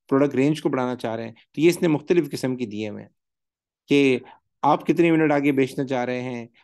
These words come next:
आप कितना मार्केट शेयर आगे बढ़ाना चाह रहे हैं, आप कितना प्रॉफिट मार्जिन आगे कमाना चाह रहे हैं,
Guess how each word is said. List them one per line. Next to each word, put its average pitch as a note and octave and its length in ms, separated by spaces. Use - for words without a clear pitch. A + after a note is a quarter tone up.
आप B2+ 180
कितना D#3+ 280
मार्केट C3+ 340
शेयर C#3 200
आगे B2 180
बढ़ाना A#2+ 300
चाह A#2 180
रहे A#2 180
हैं, A2+ 240
आप C3+ 140
कितना E3 300
प्रॉफिट C#3 340
मार्जिन C3 380
आगे B2 220
कमाना A#2 380
चाह A2 200
रहे A2+ 140
हैं, A2 240